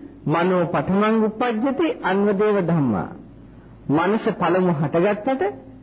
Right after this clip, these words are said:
පෙරපසු නොවීම අරමුණු ගැනීම තියෙනවා. පෙරපසු නොවීම අරමුණු ගැනීම තියෙනවා.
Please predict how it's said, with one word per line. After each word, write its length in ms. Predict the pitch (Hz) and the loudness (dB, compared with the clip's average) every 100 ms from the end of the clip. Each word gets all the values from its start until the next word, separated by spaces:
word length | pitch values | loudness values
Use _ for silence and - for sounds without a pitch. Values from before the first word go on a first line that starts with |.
| - | -4
පෙරපසු 500 | 185 185 220 254 262 | 0 0 0 -2 2
නොවීම 440 | 208 202 247 294 370 - - - - - - - - - - - | 2 4 4 4 2 0 -8 -16 -18 -20 -20 -20 -20 -20 -20 -4
අරමුණු 420 | 131 156 175 180 | 0 2 2 4
ගැනීම 320 | 185 196 202 | 4 4 2
තියෙනවා. 420 | 165 185 143 - - - - - - - - - - - - - - - - - - - - - - | 2 2 0 -2 -10 -18 -20 -18 -18 -18 -20 -20 -20 -20 -20 -20 -20 -20 -20 -20 -20 -18 -18 -18 -2
පෙරපසු 500 | 156 160 185 180 180 | 0 2 0 0 2
නොවීම 440 | 147 151 180 226 269 | 4 4 6 4 2
අරමුණු 420 | - 147 160 165 160 | 0 0 2 2 2
ගැනීම 360 | 156 156 151 | 2 2 2
තියෙනවා. 340 | 135 165 240 | 2 2 2